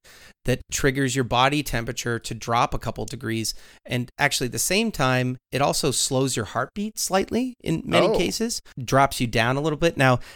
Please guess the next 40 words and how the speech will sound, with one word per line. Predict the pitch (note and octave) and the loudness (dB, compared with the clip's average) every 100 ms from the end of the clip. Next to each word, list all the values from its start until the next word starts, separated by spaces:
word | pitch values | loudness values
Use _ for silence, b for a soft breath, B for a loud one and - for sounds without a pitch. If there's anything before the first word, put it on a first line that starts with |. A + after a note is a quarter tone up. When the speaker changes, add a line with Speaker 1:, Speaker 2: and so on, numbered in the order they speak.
| B | B
Speaker 1:
the | A#2+ | -4
reverse | A2 B2 B2+ E3 F#3 | -2 0 6 6 6
of | C#3+ | 4
that | B2 B2 B2 | 4 4 4
is | A#2+ A2+ | 0 -2
in | A#2+ G#2+ | -2 -2
some | - C#3 | 0 2
cases, | C3 C#3 B2 - B2 A2 - _ - | 2 2 0 0 -2 -4 -8 _ -6
the | A#2+ | -2
same | - B2 | 2 2
mechanism | A#2+ A#2+ C3+ A#2+ B2 A2 | 0 0 -2 -2 -2 -4
can | A2+ | -6
make | A#2 - | -6 -6
you | A2+ | -8
jump | G2+ B2 A2 | -2 0 2
all | A#2+ | 2
the | A#2 | 4
way | A#2 | 2
to | - | 2
an | A2 | -2
extremely | - - - - A#2 B2 D3 D#3+ E3+ | 0 2 2 2 2 4 4 4 2
fast | - F3 F#3 - - | 2 0 0 -2 -4
heart | - F#3 F#3 | 2 2 2
rate. | G3 B3 - - | -2 -2 -2 2
Speaker 2:
By | B3+ | 4
the | G3 | 8
way, | F#3 A#2 F2+ - | 8 6 4 -4
even | G#3 A3+ | -2 2
though | G3 E3+ | 4 4
Dan | C3+ D3 C3 | 6 4 2
is, | G2+ - - _ | 0 -2 -2 _
sounds | - A3 C4+ | 2 4 4
like | B2 | 2
a | F#2 | 0
doctor, | F2+ E2 - D#2+ - _ | -4 -6 -6 -12 -12 _
Dan | G#3 B3 | 4 4
is | B2+ | 2
not | A#2 A2+ | -2 -4
a | |
doctor. | F2+ E2+ E2 F2 - | -4 -8 -8 -10 -12